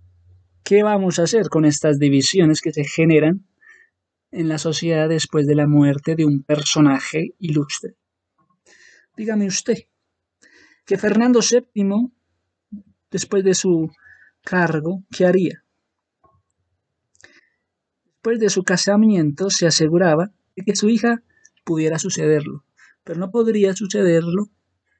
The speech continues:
si seguía la misma ley de su padre Carlos cuarto, que diría que las mujeres no pueden llegar al poder.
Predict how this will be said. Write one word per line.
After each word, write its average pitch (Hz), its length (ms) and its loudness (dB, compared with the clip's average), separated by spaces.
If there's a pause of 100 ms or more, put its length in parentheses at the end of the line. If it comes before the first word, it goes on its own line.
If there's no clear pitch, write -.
(260)
si - 180 -12
seguía 170 460 0
la 175 140 0
misma 156 400 0
ley 160 640 2
de 156 200 0
su 151 180 -10
padre 147 380 0
Carlos 147 300 -2
cuarto, 151 380 -4
que 151 80 0
diría 143 400 0 (420)
que - 80 -16
las 156 100 -6
mujeres 175 240 -2
no 180 120 0
pueden 170 200 0
llegar 151 200 0
al 143 80 0
poder. 170 220 -6